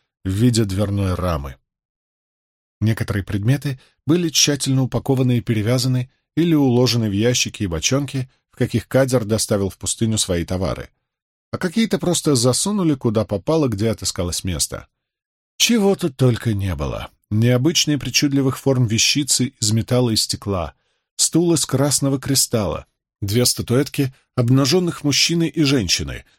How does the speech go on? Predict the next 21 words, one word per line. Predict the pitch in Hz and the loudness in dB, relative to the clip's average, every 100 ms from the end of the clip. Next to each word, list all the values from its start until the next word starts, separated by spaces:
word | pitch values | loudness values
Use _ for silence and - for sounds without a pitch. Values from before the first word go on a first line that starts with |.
| - | -4
высотой | 104 113 107 - 147 | 0 2 2 2 2
в | 110 | 2
рост | 95 - - | -2 -4 -2
ребёнка, | 117 151 120 - - _ _ _ _ - | 0 0 -2 -6 -14 _ _ _ _ -4
жезлы | 95 151 165 101 95 76 - | 2 4 4 0 -4 -8 -2
из | 110 | 0
обыкновенной | 120 117 - 113 131 147 139 131 | 0 -2 0 2 2 2 0 -2
и | 135 | -2
драгоценной | 113 113 110 135 131 123 | 0 0 0 0 0 0
поделочной | 117 117 113 - 113 | 0 0 0 -2 -4
кости | - 95 - - 65 _ _ - | -4 -4 -4 -8 -16 _ _ -2
и | 107 | 0
из | 113 | 2
странного | - - 131 151 147 139 | 0 -2 0 0 0 -2
чёрного | 135 - 123 123 120 | 0 0 0 0 0
материала, | 120 117 - 117 98 65 - - _ _ _ _ _ - | 0 -2 -2 0 -2 -2 -8 -12 _ _ _ _ _ -2
всевозможной | - 113 110 131 110 113 | 2 2 2 2 2 0
длины | 98 98 113 143 | 2 2 2 4
и | |
разнообразной | 120 104 101 95 101 101 101 | 2 0 -2 0 0 0 -2
толщины. | - 85 - 85 69 | -4 -6 -4 -4 -6